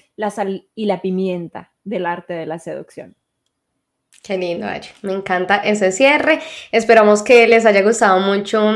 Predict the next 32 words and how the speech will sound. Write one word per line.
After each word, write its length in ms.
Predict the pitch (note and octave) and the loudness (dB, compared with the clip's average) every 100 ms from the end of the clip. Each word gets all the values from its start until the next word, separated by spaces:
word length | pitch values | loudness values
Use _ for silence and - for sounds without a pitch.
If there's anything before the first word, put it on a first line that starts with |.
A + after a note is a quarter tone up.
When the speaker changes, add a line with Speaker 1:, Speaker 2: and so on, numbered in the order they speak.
| G#3+ | -2
Speaker 2:
este 480 | G3 G3+ G#3 A3+ - | -2 -4 0 0 2
episodio. 640 | G#3+ G3+ B3+ C#4+ D#4 D4+ - | -2 0 2 2 2 0 -2
A 120 | G#3 | -4
mí 220 | G3+ F#3+ G3+ | -2 -6 -2
me 120 | A3 | -2
encantó, 500 | B3+ F3+ F#3 A#3+ C4+ - | -2 -4 -2 0 0 0
aprendí 540 | A3+ G3+ G3 F#3+ - | -2 -2 -2 -4 -6
muchísimo 640 | G#3+ A3 A#3+ A3+ A#3 B3 C4 | -10 -10 -10 -10 -8 -10 -8
contigo, 400 | G#3 G#3 G#3 A3 | -8 -6 -4 -2
Angie. 420 | A3+ A3+ B3+ D4+ - _ _ _ | -2 -2 -6 -10 -16 _ _ _
Y 160 | A3+ A3 | 0 4
eso, 400 | G#3+ A3 G#3+ F#3 | 4 4 2 2
recuerden 580 | G#3 G3+ G#3+ G#3 G#3 G#3 | 0 0 2 2 0 -4
que 420 | D4+ C#4+ - _ - | -4 -4 -8 _ -6
así 220 | A3 G#3+ | -2 0
uno 120 | G3+ | 0
esté 200 | G#3+ C4+ | 0 -2
en 140 | C4+ | -2
pareja, 500 | C#4 C4+ C4+ D#4+ F#4 _ _ | 0 0 0 -2 -10 _ _
también 640 | A#3 G#3+ G#3 G3+ G3+ G3+ G#3+ | -6 -2 0 0 0 -4 -2
no 160 | A#3+ | 0
hay 140 | C4 C#4 | 0 -2
que 140 | E4 | -8
perder 420 | C#4+ A#3 G3+ G#3 | -4 -4 -2 -2
la 140 | A3+ G3+ | -2 -4
magia 440 | G#3 C#4+ - C4+ | -4 -6 -6 -10
de 140 | G#3+ F3+ | -8 -10
la 140 | F3+ | -12
seducción 500 | F3+ E3+ - E3 D#3 | -10 -10 -10 -14 -14
en 100 | - | -18
la 140 | - - | -20 -18
pareja, 400 | F#2 - _ | -18 -18 _